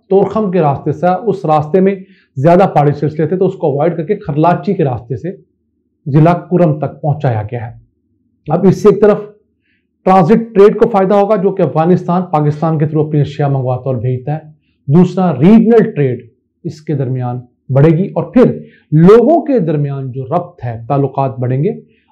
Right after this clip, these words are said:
आप पांच दिन जल्दी उज्बेकिस्तान अगर पहुंच जाएंगे तो देखिए कितनी बड़ी तादाद में मुसाफिर जा सकेंगे, सयाह आ जा सकेंगे, ताजरों का आपस में एक्सचेंज हो पाएगा।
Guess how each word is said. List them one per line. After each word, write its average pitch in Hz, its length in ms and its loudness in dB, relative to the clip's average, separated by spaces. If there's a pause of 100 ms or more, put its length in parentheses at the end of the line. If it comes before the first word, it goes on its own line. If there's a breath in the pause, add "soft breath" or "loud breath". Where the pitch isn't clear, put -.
आप - 340 -2
पांच 233 360 4
दिन 202 420 4
जल्दी 180 540 4 (320)
उज्बेकिस्तान 175 440 -2
अगर 165 140 0
पहुंच 175 280 2
जाएंगे 131 360 -2
तो - 400 -10
देखिए 156 300 -2
कितनी 190 420 -6
बड़ी 151 260 4
तादाद 139 320 -2
में 135 100 -4
मुसाफिर 143 380 -4
जा 175 140 2
सकेंगे, 165 420 -4 (400 soft breath)
सयाह 196 240 4
आ 170 320 -6
जा 170 160 -2
सकेंगे, 170 420 -8
ताजरों 190 480 0
का 196 100 0
आपस 143 300 -4
में 180 60 -6
एक्सचेंज - 720 -4
हो 120 80 -2
पाएगा। 127 440 -8